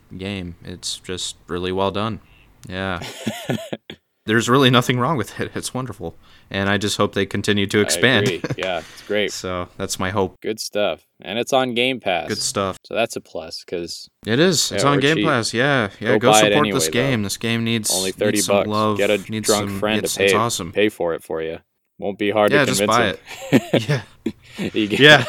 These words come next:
Speaker 1: <laughs> Coax them
Speaker 2: Yeah.
Speaker 1: into it. Yeah.
Speaker 2: That was fun.
Speaker 1: <laughs> That was, that was a fun night. I think I
Speaker 2: Oh,
Speaker 1: was
Speaker 2: yeah.
Speaker 1: downloading
Speaker 2: Mine-,
Speaker 1: Ark for
Speaker 2: that
Speaker 1: some
Speaker 2: Minecraft
Speaker 1: reason,
Speaker 2: with
Speaker 1: and I never
Speaker 2: dinosaurs.
Speaker 1: played it.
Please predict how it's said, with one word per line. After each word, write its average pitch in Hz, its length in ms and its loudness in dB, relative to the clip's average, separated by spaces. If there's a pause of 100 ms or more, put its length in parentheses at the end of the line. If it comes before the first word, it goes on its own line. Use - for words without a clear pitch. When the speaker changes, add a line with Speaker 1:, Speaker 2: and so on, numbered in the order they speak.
(540)
Speaker 1:
<laughs> 175 80 -2 (840)
Coax 127 280 0
them 123 120 6
Speaker 2:
Yeah. 120 60 8
Speaker 1:
into 117 240 4
it. 95 140 -2 (200)
Yeah. 107 340 -2 (400)
Speaker 2:
That 202 100 2
was 175 180 4
fun. - 280 -10
Speaker 1:
<laughs> - 320 0
That - 180 0 (100)
was, - 240 -8 (680)
that - 60 -6
was 151 100 -4
a 104 40 -6
fun - 220 -4
night. 98 240 0 (800)
I - 40 -8
think - 80 -4
I 101 100 4
Speaker 2:
Oh, 101 40 4
Speaker 1:
was 90 120 0
Speaker 2:
yeah. 95 80 0
Speaker 1:
downloading 101 320 0
Speaker 2:
Mine-, 92 160 0
Speaker 1:
Ark 95 240 2
for - 180 -6
Speaker 2:
that 90 60 0
Speaker 1:
some 95 160 -2
Speaker 2:
Minecraft 98 60 -2 (140)
Speaker 1:
reason, 92 160 0
Speaker 2:
with - 20 0
Speaker 1:
and 90 100 -6
I 90 140 2
never 101 80 0
Speaker 2:
dinosaurs. 107 340 0
Speaker 1:
played 87 220 -6
it. 87 120 -6